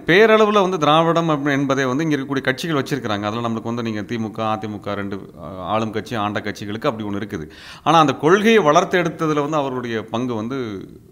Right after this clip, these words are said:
நம்ம வந்து இயக்கங்களுக்கு தான் சொல்ல முடியுமே ஒழிய இந்த கட்சிகளை சொந்தம் கொண்டாடுறதுக்கான இடங்கள் கிடையாது. இந்த தத்துவத்தை வளர்த்தெடுப்பது யார்? தத்துவத்தை மக்களிடத்துல கொண்டு போறது யார்? மக்களிடத்தில் அதற்குரிய புரிதலை கொண்டு வர்றது யார்?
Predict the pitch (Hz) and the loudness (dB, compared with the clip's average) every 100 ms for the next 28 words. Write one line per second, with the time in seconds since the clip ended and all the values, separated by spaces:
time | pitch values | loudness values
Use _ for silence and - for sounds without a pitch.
0 | - 101 104 104 117 117 135 139 135 120 | -16 -8 -6 -4 -4 -4 -2 -2 -2 -2
1 | 131 127 113 110 104 101 95 139 175 131 | -4 -4 -4 -4 -4 -6 -8 -8 -6 -8
2 | 131 139 123 117 110 104 104 101 98 92 | -6 -8 -8 -8 -8 -8 -6 -6 -6 -12
3 | 85 92 87 95 92 87 80 73 73 - | -12 -10 -8 -8 -10 -12 -12 -14 -14 -20
4 | - - - 113 107 104 - 180 175 127 | -20 -18 -8 -6 -4 -2 0 2 4 4
5 | 147 147 135 120 95 87 80 - - _ | 4 2 -2 -4 -6 -6 -8 -12 -20 _
6 | _ _ _ _ - 117 156 151 127 113 | _ _ _ _ -10 -6 -4 -2 -2 -2
7 | 160 139 131 123 113 113 104 85 80 80 | -2 -4 -4 -6 -4 -4 -6 -8 -10 -12
8 | - _ _ _ _ - - - 202 180 | -14 _ _ _ _ -8 -4 0 2 2
9 | - 180 175 135 127 139 143 143 131 143 | 2 2 2 2 -2 -6 -2 -2 -2 -4
10 | 151 143 - 110 104 95 87 80 78 - | -2 -2 -4 -6 -6 -6 -8 -10 -12 -16
11 | _ | _